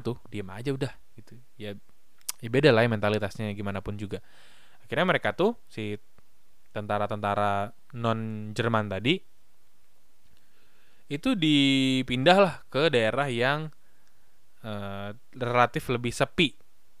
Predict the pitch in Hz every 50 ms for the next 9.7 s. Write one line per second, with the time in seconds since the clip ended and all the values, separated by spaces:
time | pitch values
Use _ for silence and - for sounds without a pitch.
0 | - - - 120 117 - 117 117 117 117 117 113 110 107 107 107 123 120 120 120
1 | 117 117 120 120 123 123 123 117 120 123 - - 127 131 120 - - 135 139 131
2 | 117 107 101 95 - - - - - - - - - - - - - - - -
3 | - - - 110 107 107 - 117 107 107 107 107 107 107 104 104 107 107 - -
4 | - - - - - - - - - - - - - - 123 143 196 220 - -
5 | - - - - - - - 117 117 - - - - - - - - - - -
6 | - 147 131 123 120 117 117 120 - 135 120 117 117 117 117 113 113 - - -
7 | - - 110 110 - - - 117 113 - - - - - - - - - - -
8 | - 110 110 113 143 180 196 - - - - - - - - - - - - -
9 | - 117 120 123 131 135 131 131 127 120 120 117 117 117